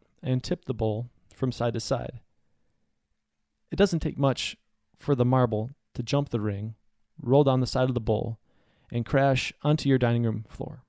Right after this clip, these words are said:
This is an example of a positive feedback loop, where too much adversity causes an unstable situation to become a much larger problem.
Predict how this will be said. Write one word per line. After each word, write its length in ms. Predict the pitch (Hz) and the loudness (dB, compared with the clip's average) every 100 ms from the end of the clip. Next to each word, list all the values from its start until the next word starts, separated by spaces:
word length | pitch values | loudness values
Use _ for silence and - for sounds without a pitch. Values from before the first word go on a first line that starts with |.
| _ _ _ _ _ _ _ _ _ _ _ _ _ _ _ _ 127 | _ _ _ _ _ _ _ _ _ _ _ _ _ _ _ _ -4
This 260 | 127 165 | 0 0
is 140 | 165 151 | 0 0
an 100 | 135 | 0
example 480 | 123 117 107 120 | 0 0 0 -2
of 80 | 123 | -2
a 60 | 123 | -4
positive 520 | - 120 120 120 117 | -2 0 0 -2 -6
feedback 420 | - 139 120 113 - | -6 -6 -6 -10 -10
loop, 220 | - - - _ _ - - _ - | -14 -14 -20 _ _ -20 -20 _ -4
where 140 | 123 | -4
too 280 | 120 - 185 | -4 -2 0
much 200 | 208 175 | 0 0
adversity 460 | 151 123 123 - 139 | -2 -2 -4 -4 -8
causes 460 | - 127 120 117 | -4 -4 -2 -4
an 160 | 117 113 | -4 -4
unstable 440 | - 156 - 135 120 | -4 -4 -2 -4 -2
situation 720 | 139 127 120 107 - 113 120 - _ _ _ _ | -4 -4 -4 -4 -6 -8 -8 -14 _ _ _ _
to 120 | - 139 | -10 -6
become 480 | 139 - 117 113 107 _ _ - | -6 -4 -4 -4 -6 _ _ -6
a 120 | 120 | -4
much 420 | 113 107 - - - | -2 -4 -8 -14 -16
larger 460 | - 110 107 117 107 - | -10 -8 -8 -8 -12 -10
problem. 520 | - 123 110 - 127 | -4 -4 -4 -10 -18